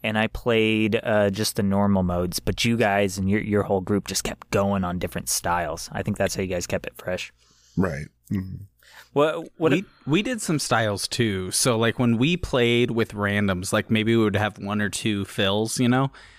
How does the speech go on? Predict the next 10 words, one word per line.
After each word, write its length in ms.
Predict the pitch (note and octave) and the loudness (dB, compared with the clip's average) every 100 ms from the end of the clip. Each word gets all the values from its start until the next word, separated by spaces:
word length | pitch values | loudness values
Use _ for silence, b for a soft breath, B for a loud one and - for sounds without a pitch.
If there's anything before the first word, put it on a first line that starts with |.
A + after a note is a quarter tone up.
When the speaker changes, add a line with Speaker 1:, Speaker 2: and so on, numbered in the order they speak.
| B | B
Speaker 1:
Yeah. 180 | G#2 F#2+ | -14 -2
Speaker 3:
We 160 | B2+ D#3 | 0 2
would 480 | E3+ D#3+ C3 B2+ - _ _ | 4 4 4 0 -4 _ _
come 240 | - D3+ D3 | -2 0 0
up 100 | D3 | -2
with 140 | D3+ | -4
a 60 | A2+ | -4
game 580 | G#2+ A2+ A2 G2+ G2 G2+ | -2 -2 0 -4 -6 -8
in 280 | - A#2 A#2+ | -2 2 2
Discord 800 | A#2 A2 - - F#2+ F2+ F2+ | 2 0 -2 -6 -4 -4 -4